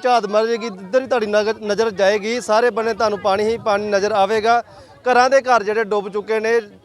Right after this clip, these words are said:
ਜਿਹੜੇ ਪਸ਼ੂ ਨੇ ਉਹ ਵੀ ਭੁੱਖੇ ਮਰ ਰਹੇ ਨੇ, ਲੇਕਿਨ ਇੱਥੋਂ ਦੇ ਪਿੰਡ ਵਾਲਿਆਂ ਦਾ ਕਹਿਣਾ ਹੈ ਕਿ ਸਹੀ ਤਰੀਕੇ ਦੇ ਨਾਲ ਉਹਨਾਂ ਘਰ ਰਾਸ਼ਨ ਨਹੀਂ ਪਹੁੰਚ ਰਿਹਾ। ਇੱਧਰ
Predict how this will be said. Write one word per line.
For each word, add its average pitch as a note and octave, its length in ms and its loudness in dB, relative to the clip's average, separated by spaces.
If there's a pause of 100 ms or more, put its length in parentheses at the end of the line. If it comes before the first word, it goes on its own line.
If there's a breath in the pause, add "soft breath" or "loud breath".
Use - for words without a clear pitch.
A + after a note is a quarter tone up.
ਜਿਹੜੇ G#3 300 2 (360 loud breath)
ਪਸ਼ੂ C4 320 0
ਨੇ A#3+ 180 4
ਉਹ A#3+ 120 2
ਵੀ C4 100 0
ਭੁੱਖੇ A3 320 -2
ਮਰ G#3+ 220 4
ਰਹੇ A3 100 0
ਨੇ, A#3+ 80 2
ਲੇਕਿਨ A#3 320 -2
ਇੱਥੋਂ A#3+ 260 -2
ਦੇ A#3+ 60 2
ਪਿੰਡ G#3+ 280 -2
ਵਾਲਿਆਂ A3+ 260 0
ਦਾ A#3 100 0
ਕਹਿਣਾ G#3+ 260 2
ਹੈ A#3 80 2
ਕਿ A#3 260 -6 (340 loud breath)
ਸਹੀ C4 240 4
ਤਰੀਕੇ A#3 340 -2
ਦੇ A#3 120 2
ਨਾਲ A3+ 140 4
ਉਹਨਾਂ A#3 260 0
ਘਰ A3+ 180 2
ਰਾਸ਼ਨ G3+ 300 2
ਨਹੀਂ A#3 100 0
ਪਹੁੰਚ G#3+ 280 -2
ਰਿਹਾ। A3 200 4
ਇੱਧਰ A#3 360 0